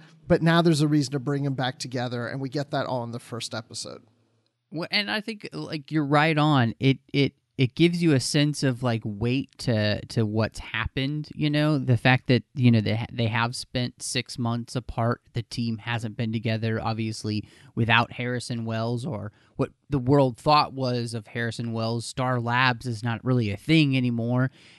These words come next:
Speaker 2: And so all of that, um, I, I think is, is just really a smart way to deal with everything.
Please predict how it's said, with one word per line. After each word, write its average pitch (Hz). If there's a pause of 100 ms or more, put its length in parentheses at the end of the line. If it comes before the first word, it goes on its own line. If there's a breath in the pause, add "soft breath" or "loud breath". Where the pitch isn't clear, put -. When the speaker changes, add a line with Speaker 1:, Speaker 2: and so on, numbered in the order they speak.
Speaker 2:
And 127
so 131
all 156
of 139
that, 131 (360 soft breath)
um, 113
I, 131
I 135
think 127
is, 120
is 113
just -
really 117 (280)
a 113
smart 127
way 117 (500 soft breath)
to 123 (160)
deal 143
with 98 (240)
everything. 101